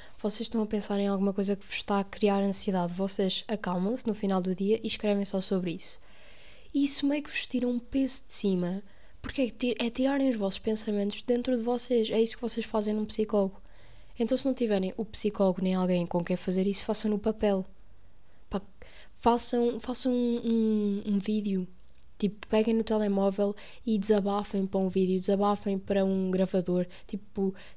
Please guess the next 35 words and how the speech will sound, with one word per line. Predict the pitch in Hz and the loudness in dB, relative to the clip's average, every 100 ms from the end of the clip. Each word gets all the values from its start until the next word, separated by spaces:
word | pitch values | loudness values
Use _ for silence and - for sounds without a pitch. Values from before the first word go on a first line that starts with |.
| - | 0
tirem | 247 247 254 | 4 6 4
só | - 214 202 | 4 2 2
os | 185 | 0
pensamentos | - 196 190 196 190 202 - - - | 0 0 2 2 2 0 -4 -10 -8
apenas | 208 - 220 220 214 | -6 4 6 6 4
da | 214 | 4
vossa | 214 214 202 | 2 0 0
cabeça. | 214 208 202 175 170 - - - - - - - - - - - | 2 2 0 -2 -6 -8 -16 -16 -16 -16 -16 -14 -16 -14 -14 -8
Pronto, | 226 202 190 | -2 0 2
e | 208 | 0
olhem, | 180 196 | 2 2
esta | 220 220 247 | 2 2 0
semana | - 214 180 180 | 2 0 0 -2
também | - 208 214 | -2 0 0
foi | 208 - 202 | -2 -2 -2
engraçada | 190 190 190 - 180 175 185 190 202 - - - - - - | 0 0 -2 -2 -2 -2 -2 -4 -6 -14 -16 -16 -16 -16 -2
porque, | 226 226 220 - 240 233 233 233 - - | 0 0 -2 -2 0 2 2 0 -2 -10
epá, | 240 - 185 | -10 -4 -2
eu | 180 | 0
acho | 208 - | -2 -4
que | - | -2
pensei | 220 214 214 | -2 0 -2
um | 202 | -2
bocado, | - 185 185 190 208 202 - - | -4 -4 -2 -2 -4 -4 -12 -2
na | 208 | 4
minha | 208 208 | 4 4
opinião, | 202 196 190 196 | 0 0 2 2
em | 202 | 0
relação, | 202 190 - 196 196 202 - - - - - | 0 -2 0 0 0 -4 -10 -16 -16 -14 -2
ah, | 202 196 196 - | 2 2 2 0
à | 190 | -2
série | - 208 208 | 0 2 4
do | 196 | 2
Squid | - 214 190 | 0 2 2
Game. | 185 165 | 2 -6